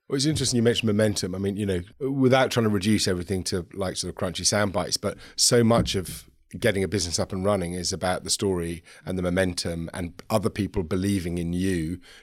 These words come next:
to give you an opportunity when probably you're not big enough to,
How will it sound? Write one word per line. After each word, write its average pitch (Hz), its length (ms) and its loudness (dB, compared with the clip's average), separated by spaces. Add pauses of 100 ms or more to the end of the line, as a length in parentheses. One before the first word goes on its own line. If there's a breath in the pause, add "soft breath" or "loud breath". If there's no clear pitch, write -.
to 104 100 -6
give 95 240 0
you 101 240 2
an 92 80 0
opportunity 104 720 0
when 90 220 -2
probably 101 420 -2
you're 95 120 -2
not 90 200 -2
big 95 140 -2
enough 92 340 -4
to, 95 220 -8